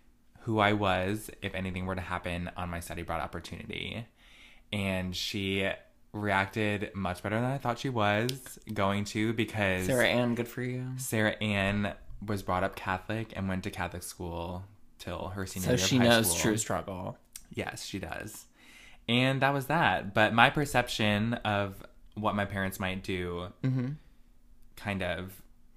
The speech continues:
Speaker 2: Skewed.
Speaker 1: held me from
Speaker 2: Sure.
Speaker 1: coming out and being authentic.
Speaker 2: Mine's, uh, same view as that, that last statement there.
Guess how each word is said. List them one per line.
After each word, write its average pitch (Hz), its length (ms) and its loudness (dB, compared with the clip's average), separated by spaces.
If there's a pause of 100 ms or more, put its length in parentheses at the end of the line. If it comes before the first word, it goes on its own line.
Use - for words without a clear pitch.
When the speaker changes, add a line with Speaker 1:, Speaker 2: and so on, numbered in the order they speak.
(160)
Speaker 2:
Skewed. - 340 -2
Speaker 1:
held 120 240 6
me 98 220 2
from 92 340 0
Speaker 2:
Sure. 113 680 4
Speaker 1:
coming 92 240 -4
out 80 200 -6
and 98 120 -4
being 98 160 0
authentic. - 680 -10 (360)
Speaker 2:
Mine's, 160 480 8 (280)
uh, 127 340 12 (200)
same 170 480 8
view 139 300 8
as 127 140 6
that, 120 280 4
that 117 220 8
last - 640 2
statement 139 420 0
there. 139 440 4